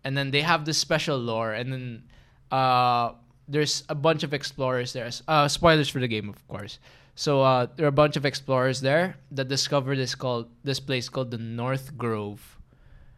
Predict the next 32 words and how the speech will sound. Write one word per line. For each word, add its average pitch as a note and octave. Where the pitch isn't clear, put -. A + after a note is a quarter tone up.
and C#3
it's C#3+
un-, D#3+
and D3+
the D3
map D#3
to E3+
the D3
North C3
Grove A#2
is A#2+
under D3
the -
ice A#2+
dragon. G#2
The C#3+
fact A#3+
that A#3
they F3
mentioned C#3
the B2+
word C3
ice C3+
dragon G#2+
means A#2+
that C3
there C#3
could D#3+
be C#3
an A2
ice F#2+
dragon. G2+